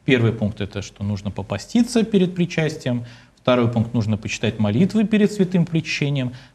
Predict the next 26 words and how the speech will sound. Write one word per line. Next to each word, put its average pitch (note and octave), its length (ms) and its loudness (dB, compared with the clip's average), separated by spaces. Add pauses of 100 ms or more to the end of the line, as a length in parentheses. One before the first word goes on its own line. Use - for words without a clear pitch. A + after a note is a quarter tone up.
Третий C3+ 300 2
пункт — A2+ 300 0
нужно B2+ 240 2
подготовиться A#2+ 720 0
к A#2+ 140 -4
исповеди A2+ 460 0
и D3+ 220 0
поисповедоваться A#2 1040 -2 (220)
до C#3 220 0
святого B2 400 -4
причащения. A#2 640 -4 (420)
И D#3 140 2
четвёртый F3 440 0
пункт — C#4+ 260 -6
необходимо E3+ 560 4
посетить - 400 -2
богослужение. A#2 840 2
Не C#3+ 120 0
только A#2+ 440 0
саму A#2 300 -2
божественную G#2+ 520 -2
литургию, F3 320 -4
на C#4+ 100 -4
которой F3 340 0
мы C#3+ 120 -2
причащаемся, B2+ 580 -4